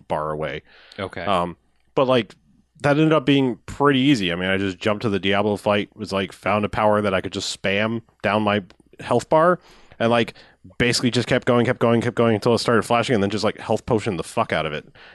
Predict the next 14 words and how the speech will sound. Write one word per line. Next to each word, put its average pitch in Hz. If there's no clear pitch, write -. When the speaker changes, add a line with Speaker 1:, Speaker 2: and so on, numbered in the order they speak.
Speaker 1:
And, 87
you 104
know, 85
and, 90
like, 87
you 110
know, 87
it 113
didn't 165
mean 160
you 143
have 135
to, 131
like, 120